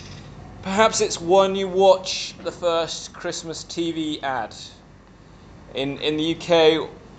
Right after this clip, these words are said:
there is a, uh, the various companies vie for the best Christmas ad, and usually it's the John Lewis advert. I don't know whether you've ever been to Britain or you've seen it on, on the, on YouTube. It often goes viral because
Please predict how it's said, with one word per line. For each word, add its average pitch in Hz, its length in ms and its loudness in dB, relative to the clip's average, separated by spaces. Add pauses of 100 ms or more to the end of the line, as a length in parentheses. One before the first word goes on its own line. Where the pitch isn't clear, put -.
(100)
there 139 200 2
is 135 160 -2
a, 135 460 6 (640)
uh, 117 380 2 (240)
the 120 460 -10 (440)
various 156 600 4 (280)
companies 151 760 -4 (360)
vie 160 460 6
for 156 140 -4
the 139 100 -2
best - 540 0
Christmas 147 420 -4
ad, 135 260 0
and 135 160 -4
usually 156 640 -6 (640)
it's - 420 -8
the 143 140 -8
John 156 300 2
Lewis 139 480 -2
advert. 104 560 -8 (200)
I - 40 -10
don't 120 160 -10
know 123 100 -6
whether 117 160 -6
you've 123 120 -4
ever 120 180 -6
been 135 220 -10
to 131 80 -12
Britain 131 400 -8
or 120 140 -10
you've 117 200 -12
seen 143 260 -6
it 131 160 -4
on, 127 400 -2
on 127 280 -4
the, 120 260 -2
on 131 160 -2
YouTube. 160 500 0
It 110 140 -2
often 131 300 -4
goes 127 200 -2
viral 147 600 6
because 120 340 -14